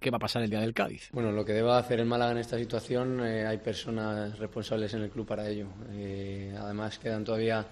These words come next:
Speaker 2: tres partidos por delante hasta llegar a, a esa situación.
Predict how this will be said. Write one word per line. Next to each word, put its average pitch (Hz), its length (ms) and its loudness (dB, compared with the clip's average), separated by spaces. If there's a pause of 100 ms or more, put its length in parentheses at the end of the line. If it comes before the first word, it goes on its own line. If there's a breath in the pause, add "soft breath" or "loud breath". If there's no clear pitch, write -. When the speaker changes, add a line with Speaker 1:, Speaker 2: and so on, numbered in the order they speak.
(360 loud breath)
Speaker 2:
tres 127 200 2
partidos 117 300 2
por 120 120 0
delante 117 280 0
hasta 113 280 -4
llegar 110 300 2
a, 110 300 0 (460)
a 113 180 -4
esa 107 200 -2
situación. 135 680 -2